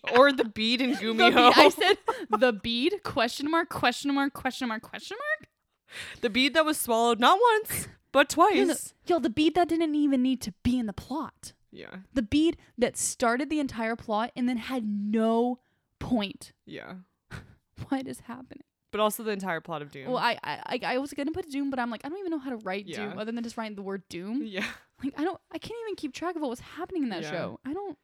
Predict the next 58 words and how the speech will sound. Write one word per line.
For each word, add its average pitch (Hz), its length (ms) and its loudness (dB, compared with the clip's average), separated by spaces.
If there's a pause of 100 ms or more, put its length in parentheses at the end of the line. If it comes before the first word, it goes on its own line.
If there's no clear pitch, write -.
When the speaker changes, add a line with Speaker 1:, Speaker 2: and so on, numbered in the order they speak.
Speaker 2:
I 294 80 -8
don't 370 220 -12
know. 277 140 -6
Speaker 1:
I'm 311 100 -2
honestly 403 340 -2
shocked 190 320 0
we 196 60 -8
made 190 160 -6
it 175 100 -8
through 185 140 -10
the 175 100 -6
whole 170 160 -8
thing 170 200 -12
of 160 120 -14
Gumiho. 147 500 -12 (180)
<laughs> - 180 -20
Speaker 2:
Like, 311 80 -2 (120)
Speaker 1:
Looking 277 120 -2
back 165 280 -4
at 147 120 -6
it. 147 160 -10 (100)
Speaker 2:
I'm 349 200 -4
so 339 400 0
shocked. 339 380 -10
Speaker 1:
How 330 80 -2
did 240 100 0
we 302 80 -2
do 156 180 -8
that? - 240 -12 (460)
Speaker 2:
Wasn't 427 240 -2 (100)
at 349 80 -4
one 359 140 0
point 392 240 -6
in 311 100 -2
Doom, 269 300 -2
like, 247 260 -4
sh-, - 220 -16
someone 311 260 -4
turned 330 160 -2
into 330 200 -4
a 311 40 -4
sunflower 320 760 -6
and 285 260 -4
that 294 220 0
Speaker 1:
<laughs> - 0 -
Speaker 2:
was 339 100 2
Speaker 1:
Yeah, 302 100 4
Speaker 2:
how 254 140 6
Speaker 1:
Ma. 185 300 -2
Speaker 2:
people, 311 300 8
<laughs> 180 840 0
how 440 180 2
people 349 300 -2
were 440 180 -2
born? 415 140 -4 (800)
<laughs> - 120 -16 (580)
How 480 100 -4
were 508 160 0